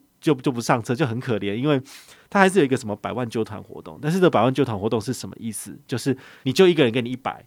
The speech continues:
然后你如果揪一千个人，你就是一百万。但是呢，它是所有的人一起来做评比跟排名，然后呢，每一个活动周期，九月一号到十月三十一号是一个周期，两个月，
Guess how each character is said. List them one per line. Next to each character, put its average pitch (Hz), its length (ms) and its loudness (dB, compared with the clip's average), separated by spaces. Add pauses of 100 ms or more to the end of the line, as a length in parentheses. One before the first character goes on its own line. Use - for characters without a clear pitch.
(360)
然 120 100 -6
后 147 60 0
你 127 100 -4
如 120 140 0
果 123 100 2
揪 135 180 0
一 156 80 -4
千 127 200 -2
个 107 80 -2
人， 92 140 -8
你 92 40 -14
就 107 140 -8
是 110 100 -8
一 107 60 -8
百 - 220 -10
万。 - 120 -18 (500)
但 175 160 2
是 175 140 0
呢， 135 140 2
它 143 120 0
是 160 60 0
所 147 200 -2
有 104 60 2
的 95 120 -8
人 95 100 -12
一 127 60 -10
起 - 140 -10
来 95 120 -8
做 113 220 -4 (160)
评 95 200 -14
比 107 140 -8
跟 104 180 -12
排 90 200 -16
名， 92 160 -18 (260)
然 110 140 -6
后 147 140 4
呢， 120 180 0 (280)
每 123 200 4
一 - 40 4
个 156 120 4
活 127 180 2
动 147 180 4
周 127 220 4
期， 113 260 -8 (120)
九 131 160 2
月 170 100 6
一 147 80 4
号 170 80 2
到 160 100 4
十 - 220 -4
月 127 100 0
三 127 200 0
十 110 120 -10
一 104 60 -8
号 123 100 -6
是 123 120 -8
一 117 40 -4
个 101 120 -8
周 104 180 -6
期， 98 180 -14
两 90 160 -14
个 85 80 -20
月， 95 200 -12